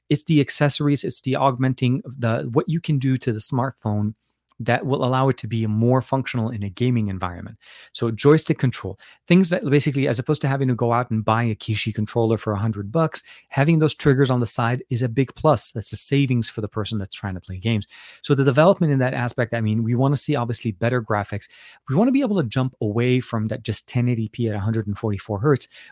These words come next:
We wanna be able to go to four K a hundred and twenty hertz. So that, I think, or even Q H D at a hundred and forty-four hertz. Those are the type of technology improvements that we wanna be able to see. But at the end of the day, I wanna see more development from the software companies, the gaming companies,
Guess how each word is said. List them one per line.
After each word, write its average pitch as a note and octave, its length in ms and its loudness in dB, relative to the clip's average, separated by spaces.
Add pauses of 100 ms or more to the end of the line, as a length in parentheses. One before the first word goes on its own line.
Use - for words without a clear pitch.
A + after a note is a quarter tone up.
We B2+ 80 4
wanna E3 220 2
be E3+ 80 2
able C3+ 140 0
to B2+ 60 0
go B2 120 0
to A#2+ 80 0
four B2+ 300 -2
K D3 180 0
a A2+ 40 0
hundred G#2+ 220 -2
and G#2 140 -4
twenty A2 240 -4
hertz. F#2 300 -10
So - 40 -10
that, C3+ 220 0
I - 20 -8
think, C#3 240 -4 (280)
or C#3+ 80 2
even F3 200 2
Q E3 300 -2
H - 260 -2
D D3+ 240 0
at A#2 60 -2
a G#2+ 60 -2
hundred G#2+ 260 -4
and G#2 100 -4
forty-four G#2+ 400 -4
hertz. G2 240 -8 (420)
Those E3+ 180 6
are G3+ 60 2
the F3+ 100 2
type D#3 220 0
of C#3+ 100 -4
technology B2 460 0
improvements A2 420 0
that A#2+ 140 -2
we A2 100 0
wanna G#2+ 200 0
be G#2 100 0
able G2 180 -6
to F#2+ 60 -6
see. C3 340 2 (400)
But C#3+ 100 4
at D3 80 4
the D#3+ 140 0
end E3+ 160 2
of F#3+ 60 2
the F3+ 60 4
day, C#3+ 440 2 (220)
I C3+ 100 2
wanna A3 260 4
see F#3 220 4
more C3+ 300 2
development B2 580 2
from A#2 200 -2
the G#2+ 60 2
software D3 400 2
companies, G#2 460 -4
the A2+ 80 -2
gaming D#3+ 400 4
companies, G#2 400 -4